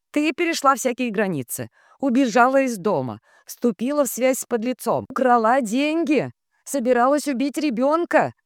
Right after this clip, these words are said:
Боюсь представить, что скажет Виктор, когда явится домой". "Я не воровала деньги!" взвилась младшая сестра, вскакивая на ноги. Доктор Вольф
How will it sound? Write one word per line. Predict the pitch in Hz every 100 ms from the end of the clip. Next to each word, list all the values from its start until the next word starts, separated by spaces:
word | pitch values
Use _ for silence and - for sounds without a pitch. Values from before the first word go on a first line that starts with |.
| _ _ _ _
Боюсь | 202 202 202 262 -
представить, | 233 - - 254 247 190
что | - - 240
скажет | - 226 214 156 165
Виктор, | 302 330 233 170 - -
когда | 214 196
явится | 190 202 220 - 208
домой". | 180 170 123 104 _ _ _ _ _ _ -
"Я | 208 170 233 254
не | 285
воровала | 294 311 311 359 370 359
деньги!" | 311 294 190 175 180 _ _ _
взвилась | 127 - 135 120 117 127
младшая | 120 110 - 117
сестра, | - 135 - 262
вскакивая | 226 - 170 - 147 139
на | 120 110
ноги. | 98 95 90 - _ _ _ _ 110
Доктор | 104 190 - 127 120
Вольф | 165 214 123 -